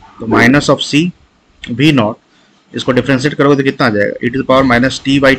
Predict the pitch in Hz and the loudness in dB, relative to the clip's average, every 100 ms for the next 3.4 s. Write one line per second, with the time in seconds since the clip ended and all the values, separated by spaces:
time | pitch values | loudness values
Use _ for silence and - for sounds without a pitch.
0 | - 131 185 - _ _ _ _ _ _ | 0 -2 -2 -8 _ _ _ _ _ _
1 | 117 117 120 120 120 135 120 113 113 156 | -4 2 4 4 4 2 2 2 2 2
2 | 165 - - - 113 135 147 107 110 156 | 0 -8 -14 -10 0 2 4 2 0 -4
3 | _ _ _ 98 | _ _ _ -8